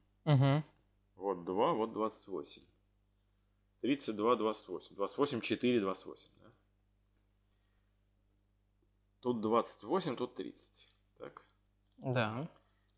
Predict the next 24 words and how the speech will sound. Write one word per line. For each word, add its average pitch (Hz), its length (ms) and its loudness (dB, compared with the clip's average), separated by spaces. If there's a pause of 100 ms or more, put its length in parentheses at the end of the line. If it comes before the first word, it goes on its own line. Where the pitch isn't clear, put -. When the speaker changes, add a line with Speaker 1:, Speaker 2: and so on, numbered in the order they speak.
(160)
Speaker 2:
Тридцать 160 400 4
и 131 40 2
двадцать 127 340 4
восемь 165 280 0
где-то 131 220 0
я 131 100 2
уже 123 160 0
видел. 82 240 -2
Вот 110 220 4
они. 73 180 -14 (300)
Speaker 1:
Мгм. 135 480 6 (680)
Speaker 2:
Вот, 98 260 -4
вот 92 140 -4
так 196 220 2
и 107 40 -2
вот 95 160 -6
так. - 200 -20 (1700)
Вот 117 160 4
эти 147 160 6
два 127 220 6
треугольника, 135 500 4
получается, 120 520 -2 (280)
что, - 380 -12
равны? 101 500 -2